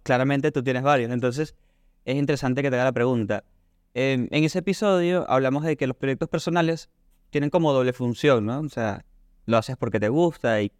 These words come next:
y tienes una meta y creces, y también al diseñador le sirve mucho como portafolio. Entonces yo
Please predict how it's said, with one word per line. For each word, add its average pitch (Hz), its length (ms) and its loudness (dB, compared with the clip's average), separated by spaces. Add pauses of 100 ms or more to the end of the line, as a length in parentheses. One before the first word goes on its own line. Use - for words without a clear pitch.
y 113 180 -4
tienes 110 200 -2
una 117 100 -2
meta 131 280 0
y 107 80 -4
creces, 156 580 -2 (400)
y 156 100 -4
también 170 480 2
al 139 120 2
diseñador 143 420 0
le 156 80 0
sirve 160 240 0
mucho 165 260 -2
como 151 240 0
portafolio. 117 600 -2 (760)
Entonces - 280 -6
yo 175 220 2